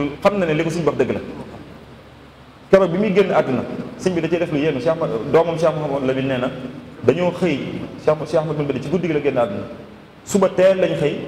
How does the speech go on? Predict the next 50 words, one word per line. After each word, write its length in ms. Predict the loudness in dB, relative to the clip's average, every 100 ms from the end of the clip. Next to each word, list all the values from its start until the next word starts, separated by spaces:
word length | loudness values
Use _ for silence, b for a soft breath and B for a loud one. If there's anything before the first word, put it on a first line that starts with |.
| -6 2
ndaw 180 | 4
yi 60 | 4
sëñ 160 | 0 2
Tuubaa 240 | 4 4
ñëw 240 | 2 0 -2 -6 -10 -4 -2
indaale 320 | 4 4 4
ak 120 | 2
xasida 220 | 0 0 -2
ne 100 | -2
sëñ 160 | 0
bi 80 | 2
leen 120 | 2 2
yabal 220 | 2 2
nañ 160 | 0 0
ñëw 120 | 0
fekk 180 | 0 -2
si 100 | -2
denc 160 | -2 -2 -8 -12 -16 -20 -20 -2
te 60 | 0
yëgal, 340 | 2 4 2 2
yëgalaguñ 360 | 0 0 0
ko 80 | -2
kenn. 180 | -2 -4 -8 -16 -18 -20 -20 -20 -20 -20 -20 -8
Mu 380 | -2 0 0 -2
boole 240 | 2 2 2
ci 80 |
ak 140 | -2 -2
xasida, 320 | -2 0 -2 -4 -12 -16 -2
wax 120 | 0 2
ci 60 | 2
wax 140 | 0
yu 60 | 4
doy 120 | 4
waar 220 | 4 2 0
ne 100 | 0
Cheikh 100 | 0
Ahmad 200 | 0 -2
bin 80 | -2
Beddi 160 | -2
bi 80 | -2
muy 100 | -2
génn 160 | 0 2
àdduna, 300 | 0 0 -4 -6 -14 -16 -20 -4
Seydina 280 | -2 0 -2
Jibril 280 | 0 -2 0
wàcc 240 | 0 0
na 80 | -4 -4 -10 -16 -18 -20 -10 -4
ànd 200 | -2 0
nag 120 | -2 0
nangami 600 | -2 -2 -2 0 -2